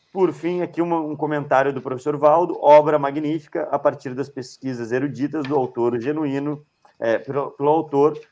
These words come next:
genuíno tratado de, da antirreligião, constituído, <coughs> sem dúvida,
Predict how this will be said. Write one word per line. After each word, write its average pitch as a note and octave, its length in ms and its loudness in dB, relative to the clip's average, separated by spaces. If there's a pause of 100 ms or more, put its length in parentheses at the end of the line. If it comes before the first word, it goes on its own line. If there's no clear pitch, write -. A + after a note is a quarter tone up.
genuíno D#3 480 0
tratado D3 560 0
de, B2 320 -10 (420)
da B2+ 200 2
antirreligião, C#3 920 -2 (260)
constituído, C#3 880 -4
<coughs> - 60 -20
sem E3 220 -4
dúvida, B2+ 480 -2